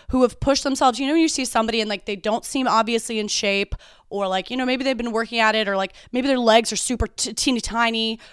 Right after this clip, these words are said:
or, like, or maybe they're six years old, or maybe they're eighty or something. And, like, I just want,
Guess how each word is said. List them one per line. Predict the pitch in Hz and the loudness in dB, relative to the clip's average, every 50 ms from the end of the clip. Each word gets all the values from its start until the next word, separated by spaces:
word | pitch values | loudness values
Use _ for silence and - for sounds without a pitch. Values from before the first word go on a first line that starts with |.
| - - _ _ | -20 -20 _ _
or, | 214 220 214 214 208 208 202 202 196 - - | 0 2 4 4 4 4 4 2 0 -2 -2
like, | 220 226 208 196 190 185 185 180 - - - _ _ _ - | 0 2 4 4 4 4 2 -2 -6 -20 -20 _ _ _ -4
or | 233 | -2
maybe | 226 240 214 | -2 -2 0
they're | 220 220 | -2 -2
six | 196 - - - 233 - - 247 | -2 -2 0 -2 -2 -2 0 -2
years | 233 208 208 | -2 0 0
old, | 220 220 214 220 226 | 2 2 4 4 4
or | 254 254 | 4 6
maybe | 269 294 294 311 | 6 6 4 6
they're | 247 285 269 - - - | 6 4 4 4 0 -6
eighty | 226 233 240 254 240 254 254 254 254 285 - - - - - - - _ _ | -4 -4 -2 -2 -2 -2 0 0 0 -2 -4 -8 -20 -20 -20 -20 -20 _ _
or | 233 240 233 | 2 2 2
something. | 214 - - - 269 269 269 - 277 269 269 262 277 277 - - - _ _ | 2 2 2 2 2 0 2 0 2 2 2 2 0 -4 -6 -14 -20 _ _
And, | 226 240 247 | -2 0 2
like, | 226 226 226 - - _ | 0 0 -2 -6 0 _
I | 240 240 269 320 | 4 4 4 2
just | 311 370 392 349 - 247 | 0 -2 -4 -4 -6 -8
want, | 226 240 247 240 240 240 | -4 -2 0 0 0 -2